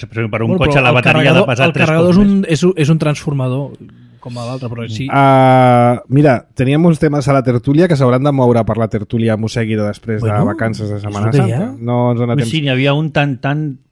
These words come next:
Speaker 1: mossegui com que ane-, aneu a Istanbul a veure l'Apple Store.
Speaker 3: An-,
Speaker 1: Ara hi van tots.
Speaker 3: Bueno, això ve a les propostes
Speaker 2: Ei, doncs anar a
Speaker 3: mossegis.
Speaker 2: Istanbul, doncs no, però anar pel Bazar de les
Speaker 1: Doncs llavors el
Speaker 2: Espècies
Speaker 1: teu
Speaker 2: i
Speaker 1: iframe
Speaker 2: tal.
Speaker 1: se, se m'ha menjat mig guió.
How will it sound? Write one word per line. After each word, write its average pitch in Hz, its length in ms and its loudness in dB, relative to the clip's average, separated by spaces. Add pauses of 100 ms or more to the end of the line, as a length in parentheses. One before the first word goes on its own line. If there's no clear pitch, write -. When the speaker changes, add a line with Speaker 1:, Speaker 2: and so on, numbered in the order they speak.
Speaker 1:
mossegui 135 720 -2 (240)
com 127 160 -4
que 123 180 -4
ane-, 127 320 -4
aneu 143 240 0
a 208 40 4
Istanbul 190 480 0
a 180 40 4
veure 160 200 2
l'Apple 165 320 0
Store. 120 340 -4 (480)
Speaker 3:
An-, 135 180 -4 (100)
Speaker 1:
Ara 156 160 0
hi 165 40 2
van 156 200 2
tots. 117 260 -8
Speaker 3:
Bueno, 143 220 -2
això 131 220 2
ve 170 120 4
a 160 180 4
les 135 120 -2
propostes 120 320 0
Speaker 2:
Ei, 202 60 4
doncs 196 180 2
anar 170 120 0
a 175 40 0
Speaker 3:
mossegis. 170 100 -2
Speaker 2:
Istanbul, 220 300 2
doncs 160 220 -2
no, 170 200 0
però 151 160 -2
anar 143 160 -2
pel 151 140 -2
Bazar 151 260 -4
de 160 80 -4
les 151 100 -6 (140)
Speaker 1:
Doncs - 20 -4 (200)
llavors 131 220 4
el 151 80 2
Speaker 2:
Espècies 165 40 0
Speaker 1:
teu 147 120 4
Speaker 2:
i 151 60 4
Speaker 1:
iframe 147 340 0
Speaker 2:
tal. 151 160 2
Speaker 1:
se, - 40 -8
se 139 60 -2
m'ha 127 160 0
menjat 131 220 0
mig 123 180 0
guió. 104 260 -8